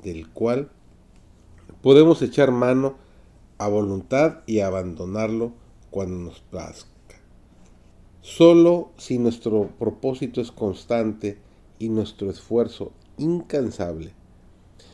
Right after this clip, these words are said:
ganaremos la victoria al final. Los que pacientemente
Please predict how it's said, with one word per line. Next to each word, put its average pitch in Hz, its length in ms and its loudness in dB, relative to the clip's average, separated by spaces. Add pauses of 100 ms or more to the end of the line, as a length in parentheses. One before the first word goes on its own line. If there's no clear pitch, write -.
(140)
ganaremos 160 760 2
la 104 160 -6
victoria 120 640 -6 (260)
al 92 180 -10
final. 78 400 -16 (1700)
Los 117 300 0
que 113 160 -4
pacientemente 143 1300 0